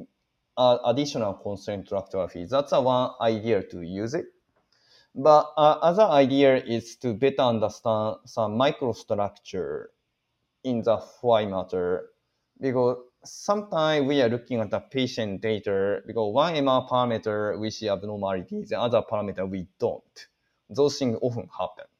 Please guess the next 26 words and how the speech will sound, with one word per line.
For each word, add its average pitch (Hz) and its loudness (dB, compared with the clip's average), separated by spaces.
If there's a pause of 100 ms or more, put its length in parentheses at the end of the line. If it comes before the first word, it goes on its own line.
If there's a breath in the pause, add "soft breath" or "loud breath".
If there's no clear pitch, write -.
(840 soft breath)
Then, 131 -2
which 160 -2
is 196 -2
likely 135 2
the 120 0
different 123 -2
just 113 0
parameter, 107 2
like 104 0
F 123 -2
A, 113 2
say 104 -4
T 120 -6
one, 107 -4 (100)
or 98 -4
maybe 101 -4
M 107 -6
T, 98 -8
other. 98 -4 (100)
So 123 -4
they 123 0
have 156 0
very 131 0
different 113 -6
sensitivity 101 -8
for 95 -8